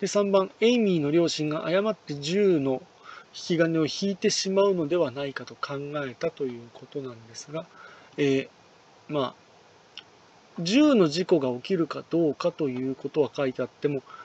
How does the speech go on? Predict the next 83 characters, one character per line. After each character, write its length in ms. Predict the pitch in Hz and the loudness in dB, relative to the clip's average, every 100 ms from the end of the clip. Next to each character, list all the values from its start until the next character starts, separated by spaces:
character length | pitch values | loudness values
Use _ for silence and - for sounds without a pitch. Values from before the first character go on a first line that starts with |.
| - | -4
ま 100 | 156 | -2
あ、 60 | - | 4
エ 160 | 226 | 4
イ 80 | 269 | 6
ミ 200 | 233 196 | 4 4
ー 20 | |
の 140 | 170 151 | 4 2
親 200 | 175 196 | 2 2
が、 140 | 143 | 0
ま 280 | 135 123 117 | -4 -6 -8
あ、 40 | _ - _ _ _ _ _ _ _ - _ - | _ -20 _ _ _ _ _ _ _ -20 _ -16
銃 280 | 143 175 180 | -2 4 4
の 100 | 143 | 2
引 40 | |
き 200 | 110 - | -4 -6
金 240 | 139 135 139 | -4 -2 0
を 100 | 131 | 2
誤 260 | 151 165 | 2 0
っ 40 | 160 | -2
て 180 | - - | -6 -6
撃 140 | 156 | -6
つ 140 | - | -6
と 120 | - 135 | -2 0
い 100 | 135 | 0
う 20 | |
よ 100 | 135 | -2
う 20 | |
な 80 | 120 | -4
具 160 | 135 | -6
体 240 | 135 180 185 | 0 2 2
的 240 | 185 196 | -4 -2
な 180 | 175 170 | -2 -2
描 220 | 156 165 | 2 2
写 160 | 147 165 | 2 0
は 80 | 147 | 0
書 120 | 170 | 0
い 80 | 151 | 0
て 100 | 135 | -2
い 80 | 131 | -4
な 100 | 143 | -6
い 60 | |
の 100 | 143 | -4
で、 140 | 170 214 - - - | -2 -2 -6 -20 -12
三 300 | - 131 120 | -6 -6 -8
番 120 | 117 | -12
も 160 | 147 208 | -10 -10
不 140 | - | -8
適 200 | 143 - | -10 -10
切 260 | - - - | -14 -16 -16
と。 80 | - - - - _ - | -20 -20 -18 -20 _ 2
と 80 | |
い 40 | 247 | 4
う 20 | |
こ 80 | 262 | 6
と 80 | 226 | 6
で、 160 | 170 | 6
え 40 | 151 | 6
ー、 20 | |
二 120 | 156 | 0
十 180 | 151 139 | 2 0
三 260 | 147 127 | 0 -4
番 200 | 127 156 | -6 -6
は、 180 | 220 247 - | -6 -8 -8
え 60 | 127 | -4
ー、 80 | |
四 180 | 139 139 | -2 -2
番、 180 | 123 113 - - _ | -4 -10 -14 -20 _
統 180 | - 220 | 6 6
計 220 | 202 226 | 8 2
学 160 | 214 - | 2 -2
的 240 | 233 214 | -4 -2
に 80 | 214 | -2
見 100 | 220 | -2
て 240 | - 226 - | 2 0 2
あ 80 | 160 | 0
ま 140 | 175 | 0
り 80 | 185 | -2
賢 300 | - 185 175 | -2 -2 2
明 180 | 180 175 | 0 0
な 100 | 165 | -4
選 280 | - 175 | -6 -8
択 340 | 165 160 - 165 | -4 -6 -2 -2
で 180 | 175 | 0